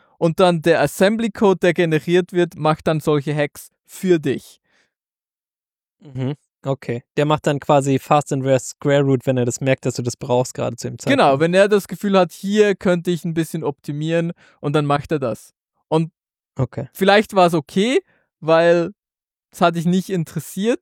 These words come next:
Speaker 1: Du, du mu-, du brauchst nur eine Annäherung, aber vielleicht hättest du in diesem Fall dann halt auch ein, äh,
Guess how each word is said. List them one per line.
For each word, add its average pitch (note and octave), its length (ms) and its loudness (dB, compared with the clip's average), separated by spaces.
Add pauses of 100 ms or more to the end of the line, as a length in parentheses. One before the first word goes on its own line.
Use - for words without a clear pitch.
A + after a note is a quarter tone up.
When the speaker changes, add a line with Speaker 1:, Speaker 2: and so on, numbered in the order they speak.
(160)
Speaker 1:
Du, E3+ 120 -6
du E3 160 -4
mu-, F3+ 160 0
du D#3+ 260 -6
brauchst E3 440 0
nur G#3 140 -2
eine G#3+ 180 -4
Annäherung, A#3 600 -2 (340)
aber E3+ 220 4
vielleicht F#3+ 540 2
hättest F#3 320 -2
du F3 160 0
in E3 140 -4
diesem F3+ 240 -6
Fall E3 240 0
dann D#3 160 -2
halt D3+ 180 -2
auch D3 440 -2
ein, C#3 500 -10
äh, C3 380 -6